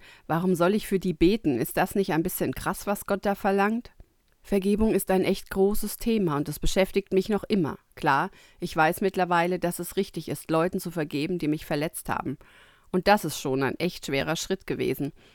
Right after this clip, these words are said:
Ich dachte, damit ist jetzt gut, aber Gott setzt noch einen drauf, denn er geht noch einen Schritt weiter. Er will uns dazu auffordern, dass wir für diese Leute, die uns so tiefe Wunden hinterlassen haben, beten. Betet für die Leute, die euch die Krätze an den Hals wünschen.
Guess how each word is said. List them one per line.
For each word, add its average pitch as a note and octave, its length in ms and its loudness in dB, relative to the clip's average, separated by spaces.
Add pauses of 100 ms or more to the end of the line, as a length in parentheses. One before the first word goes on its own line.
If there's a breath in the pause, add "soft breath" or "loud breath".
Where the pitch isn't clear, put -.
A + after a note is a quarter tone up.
(360 soft breath)
Ich - 160 -2
dachte, A#3+ 340 2
damit G3+ 320 4
ist - 180 -4
jetzt - 240 -2
gut, C4 320 -2
aber D#3+ 300 2
Gott B3+ 300 0
setzt - 300 -4
noch F3 120 -2
einen D3 280 -4
drauf, - 460 -8
denn D3+ 160 -4
er D3 120 -4
geht A3+ 260 -2
noch F#3+ 140 -4
einen D#3+ 260 0
Schritt - 260 -6
weiter. C3+ 400 0 (380 loud breath)
Er F#3+ 100 4
will B3 160 6
uns C4+ 220 2
dazu A3 300 2
auffordern, D#3+ 680 4
dass - 180 -2
wir E3+ 100 -2
für F3 120 -4
diese A#3 380 0
Leute, D3 540 0 (140)
die D#3+ 120 0
uns D3+ 180 0
so D#3 80 -4
tiefe G#3 420 -4
Wunden F3 280 0
hinterlassen D#3+ 640 -2
haben, E3 340 -2 (140)
beten. C3+ 420 -6 (380 soft breath)
Betet G3+ 360 4
für F#3 140 0
die D#3 140 -2
Leute, D3+ 500 -2 (320 loud breath)
die E3 80 6
euch D#3 160 2
die - 120 -2
Krätze - 500 0
an F3+ 100 2
den F3+ 160 2
Hals C#3 320 0
wünschen. C#3 380 -2